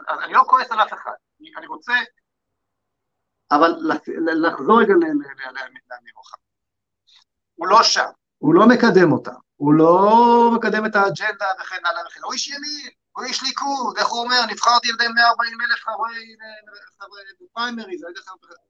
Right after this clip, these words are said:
חברי תנועה, ולא הוצלחתי משום מקום בגלל שאני ליכודניק, לא בגלל שאני הומו."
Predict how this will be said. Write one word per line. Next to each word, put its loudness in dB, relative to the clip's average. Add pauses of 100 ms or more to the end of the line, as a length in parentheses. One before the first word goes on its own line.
חברי -14
תנועה, -8 (640)
ולא 0
הוצלחתי 0
משום 2
מקום 0
בגלל -10
שאני -14
ליכודניק, -14
לא -14
בגלל -14
שאני -16
הומו." -4